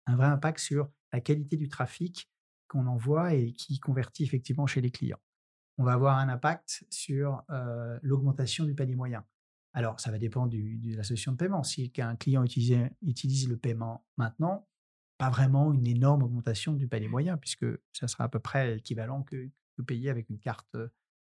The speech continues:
classique de, de paiement aujourd'hui. Par contre, si vous allez sur du, euh, trois fois sans frais, on peut avoir des augmentations de panier moyen qui vont de trente à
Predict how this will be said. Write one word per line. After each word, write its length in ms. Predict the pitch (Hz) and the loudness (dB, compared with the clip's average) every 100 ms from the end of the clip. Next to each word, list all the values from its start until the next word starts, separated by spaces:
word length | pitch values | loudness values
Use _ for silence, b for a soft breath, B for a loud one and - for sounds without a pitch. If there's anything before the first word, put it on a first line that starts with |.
| _ _ - | _ _ -4
classique 440 | 143 135 - 165 _ | 0 2 2 0 _
de, 160 | 135 127 | 2 2
de 100 | 123 | 2
paiement 280 | 135 131 131 | 0 2 2
aujourd'hui. 400 | 127 120 127 - _ _ | 0 -4 -6 -12 _ _
Par 160 | - 139 | -4 -2
contre, 180 | 185 175 | -2 -2
si 100 | 175 | 0
vous 120 | 156 | 0
allez 140 | 147 | 0
sur 220 | 143 151 131 | 0 -2 -2
du, 260 | 135 135 | -2 -4
euh, 320 | 123 120 120 | -4 -6 -6
trois 220 | 120 - 139 | -8 -6 -4
fois 180 | - | -4
sans 180 | 143 127 | -6 -6
frais, 480 | - - 156 214 233 _ _ _ | -8 -2 0 0 -6 _ _ _
on 60 | 127 | -6
peut 140 | - | 0
avoir 200 | 123 139 | 2 4
des 140 | 147 131 | 4 2
augmentations 440 | 127 120 98 143 | 0 -2 -4 -4
de 60 | 139 | -2
panier 220 | 127 117 | -2 -4
moyen 360 | 113 117 139 156 | -6 -4 -4 -4
qui 180 | - | -6
vont 220 | 117 120 143 | -4 0 0
de 180 | 113 | 0
trente 560 | 110 - 117 123 147 147 127 | -4 -4 0 0 -2 -4 -4
à 840 | 110 110 120 127 117 104 95 | 0 2 2 2 0 -2 -4